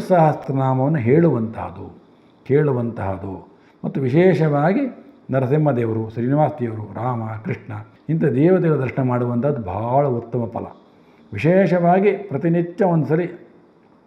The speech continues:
ವಿಷ್ಣುವಿನ ದರ್ಶನವನ್ನು ಮಾಡ್ಕೊಂಡು, ನರಸಿಂಹ ದೇವರ ದರ್ಶನವನ್ನು ಮಾಡ್ಕೊಂಡ್ರಿ, ಶ್ರೀನಿವಾಸ ದೇವರ,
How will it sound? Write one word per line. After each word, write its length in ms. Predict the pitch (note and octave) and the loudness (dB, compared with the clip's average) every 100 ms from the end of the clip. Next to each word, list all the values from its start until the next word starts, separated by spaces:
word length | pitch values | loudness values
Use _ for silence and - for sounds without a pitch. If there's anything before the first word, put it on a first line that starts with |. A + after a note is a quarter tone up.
| _ | _
ವಿಷ್ಣುವಿನ 420 | - G#2 - F3+ D3+ | -6 -6 0 2 2
ದರ್ಶನವನ್ನು 320 | B2+ D3+ C#3+ A#2+ | 2 2 2 0
ಮಾಡ್ಕೊಂಡು, 260 | A2+ F#2+ F#2 | -4 -6 -6
ನರಸಿಂಹ 320 | G#2+ D3+ E3 D3+ | -4 0 0 0
ದೇವರ 120 | C3+ | 0
ದರ್ಶನವನ್ನು 320 | B2 C3+ C3 A#2+ | -2 -2 -2 -2
ಮಾಡ್ಕೊಂಡ್ರಿ, 380 | A2+ G#2+ F#2+ - - _ _ _ | -4 -8 -10 -14 -20 _ _ _
ಶ್ರೀನಿವಾಸ 360 | C3 F3 F3+ D#3 | -2 2 2 2
ದೇವರ, 160 | D3 C3 | 2 0